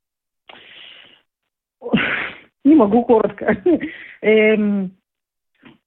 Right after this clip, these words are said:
я думаю, что ситуация с ковидом лучше,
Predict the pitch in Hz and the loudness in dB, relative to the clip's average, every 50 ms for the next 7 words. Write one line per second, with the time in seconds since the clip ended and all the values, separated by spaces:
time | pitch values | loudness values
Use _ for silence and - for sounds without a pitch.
0 | _ _ _ _ _ _ _ _ _ _ _ _ _ _ _ _ _ _ _ _ | _ _ _ _ _ _ _ _ _ _ _ _ _ _ _ _ _ _ _ _
1 | _ _ - 233 226 - 214 190 240 254 196 190 190 285 320 339 339 285 220 202 | _ _ -2 -2 -2 -2 -2 0 0 0 0 0 0 2 2 2 2 0 0 -2
2 | - - 214 180 - 208 - 247 247 262 254 - 226 - - - 294 277 262 254 | -4 -6 -10 -8 -8 -4 -2 0 0 0 0 -4 -6 -8 -4 -2 0 0 2 2
3 | 208 220 220 226 240 277 294 294 - | 2 2 2 2 2 2 0 0 -4